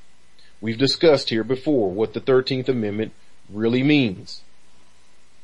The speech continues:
When it says, "Neither slavery nor involuntary servitude, except as a punishment for crime whereof the party shall have been duly convicted."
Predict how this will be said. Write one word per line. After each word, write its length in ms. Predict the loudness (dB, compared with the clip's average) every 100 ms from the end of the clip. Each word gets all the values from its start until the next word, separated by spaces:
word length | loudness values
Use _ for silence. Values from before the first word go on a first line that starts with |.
| -18 -20 -20 -20 -20 -18 -18 -16 -16 -10
When 160 | 0 2
it 60 | 4
says, 260 | 4 4
"Neither 320 | 4 2 2
slavery 540 | 0 2 4 4 0 -2
nor 240 | 0 -2
involuntary 680 | 0 0 2 0 0 0 0
servitude, 760 | 2 2 2 0 -4 -4 -4 -4
except 840 | -4 -4 -4 2 4 4 -2 -14 -14 -16 -8 0
as 220 | 2 2
a 60 | -2
punishment 600 | -2 -2 -2 -4 -8 -6
for 140 | -10
crime 580 | -6 -6 -4 -4 -4 -8 -14 -20 -8
whereof 400 | -2 0 0 0
the 80 | -2
party 340 | 4 4 4
shall 200 | 2 2
have 180 | 2 0
been 140 | -2
duly 320 | -4 -6 -8
convicted." 720 | -6 -6 -2 -2 -2 -4 -6